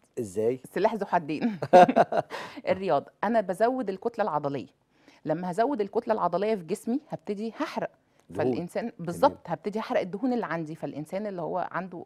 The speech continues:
Speaker 2: آه، سمنة أو عنده زيادة في الوزن، ده هيبتدي يخس. معدل، يعني زي ما بيقول كده الناس، "أنا عايزة حاجة تعلي الحرق بتاعتي".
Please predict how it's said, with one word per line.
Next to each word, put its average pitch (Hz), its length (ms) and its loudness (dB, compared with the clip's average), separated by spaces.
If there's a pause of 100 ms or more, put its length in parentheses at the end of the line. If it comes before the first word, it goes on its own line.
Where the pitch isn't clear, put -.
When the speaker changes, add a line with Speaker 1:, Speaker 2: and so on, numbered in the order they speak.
Speaker 2:
آه، 143 180 -4
سمنة 170 360 -6
أو 147 360 -4 (240)
عنده 202 200 -2
زيادة 190 240 -4
في 202 100 -6
الوزن، 202 400 0
ده 196 80 -8
هيبتدي 196 360 -8
يخس. - 320 -12 (320)
معدل، 180 400 -2
يعني 160 360 -2
زي 175 160 -2
ما 185 100 -4
بيقول 170 200 -4
كده 208 160 0
الناس، 220 260 -2
"أنا 208 100 0
عايزة 214 200 -4
حاجة 214 140 0
تعلي 214 260 4
الحرق 202 260 0
بتاعتي". - 440 0